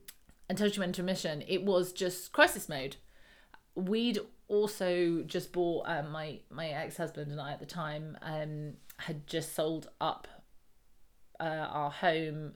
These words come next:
that we ran as bed and, well, I say we ran, I ran as bed and breakfast, um,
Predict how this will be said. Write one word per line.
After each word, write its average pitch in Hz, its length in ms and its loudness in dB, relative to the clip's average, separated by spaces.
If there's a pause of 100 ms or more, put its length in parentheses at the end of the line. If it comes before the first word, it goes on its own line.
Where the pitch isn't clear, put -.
that - 160 -4 (280)
we 160 140 -2
ran 151 260 0
as 151 100 -8
bed 147 160 -2
and, 147 120 -6
well, 156 120 2
I - 20 2
say 160 200 0
we 156 240 -4
ran, 147 200 -4
I 160 180 -2
ran 147 280 -2
as 147 80 -6
bed 147 160 -4
and 147 80 -6
breakfast, 151 560 -6 (360)
um, 156 520 0